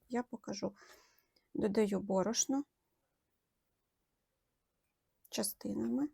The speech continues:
Борошно попередньо просіяне. Зараз така маса густувата, але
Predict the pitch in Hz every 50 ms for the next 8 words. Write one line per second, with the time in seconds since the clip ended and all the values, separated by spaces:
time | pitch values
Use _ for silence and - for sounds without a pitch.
0 | _ _ - 202 196 214 208 202 196 - - 202 202 208 202 - 220 208 190 185
1 | 180 185 196 202 - 220 247 254 - - 226 190 185 196 202 214 226 240 269 -
2 | _ _ _ _ _ _ _ _ _ _ _ _ _ _ _ _ _ _ _ _
3 | _ _ _ _ _ _ _ _ _ _ _ _ _ _ _ _ _ _ _ _
4 | _ _ _ _ _ _ _ _ _ _ _ _ _ _ _ _ _ _ _ _
5 | _ _ _ _ _ _ _ - _ _ _ _ _ _ _ _ _ - 202 214
6 | 208 196 202 202 - 208 202 - - - 190 185 190 196 - - _ _ - 226
7 | 220 214 214 - - 214 202 214 233 240 - - - 277 254 277 277 294 311 -
8 | - - - - - 208 208 214 220 233 240 247